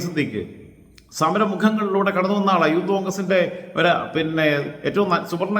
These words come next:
കാലഘട്ടത്തിൽ അതിനെ നയിച്ചിട്ടുള്ള ആളാണ്. ആ ടി സി-, ടി സിദ്ദിഖിന്റെ ഭാര്യ ഷർഫുന്നീസയും ടി സിദ്ദിഖും ഇവരും കൂടി ഒരുമിച്ചുള്ള ഫോട്ടോ, അതും സൈബർ ഇടങ്ങളിൽ പ്രചരിപ്പിച്ചത് ഇവരുടെ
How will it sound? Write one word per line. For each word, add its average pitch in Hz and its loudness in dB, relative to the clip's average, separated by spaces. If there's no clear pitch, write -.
കാലഘട്ടത്തിൽ 185 0
അതിനെ 185 2
നയിച്ചിട്ടുള്ള 180 0
ആളാണ്. 92 -2
ആ - 8
ടി 185 4
സി-, 185 -4
ടി 190 4
സിദ്ദിഖിന്റെ 185 0
ഭാര്യ 175 6
ഷർഫുന്നീസയും 185 0
ടി 190 0
സിദ്ദിഖും 180 0
ഇവരും 175 2
കൂടി 180 2
ഒരുമിച്ചുള്ള 180 0
ഫോട്ടോ, 160 0
അതും 214 6
സൈബർ 196 8
ഇടങ്ങളിൽ 190 0
പ്രചരിപ്പിച്ചത് 185 0
ഇവരുടെ 202 0